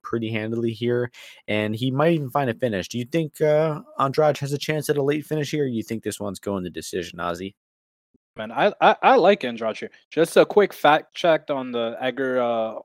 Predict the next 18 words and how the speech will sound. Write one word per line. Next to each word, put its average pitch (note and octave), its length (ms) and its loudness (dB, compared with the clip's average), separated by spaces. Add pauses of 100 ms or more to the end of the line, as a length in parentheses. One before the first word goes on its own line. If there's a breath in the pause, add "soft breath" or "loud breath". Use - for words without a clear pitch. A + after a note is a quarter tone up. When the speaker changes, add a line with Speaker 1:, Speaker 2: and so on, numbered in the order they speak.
Speaker 2:
uh, A2+ 240 -6
judo B2+ 240 -4
record, C3 320 -2
forty-three C3+ 460 -6
percent. F2+ 420 -18
But A#2+ 100 -8
anyway, A#2 280 -4
getting C3 220 -2
into B2+ 180 0
this D#3+ 160 4
fight. - 540 4
Speaker 1:
<laughs> - 40 -12
Speaker 2:
Andra-, D3 500 6
Andrade, C#3 640 6 (380 soft breath)
um, A#2+ 580 2
you C#3+ 120 -6
know, D#3 80 0
I, E3 160 6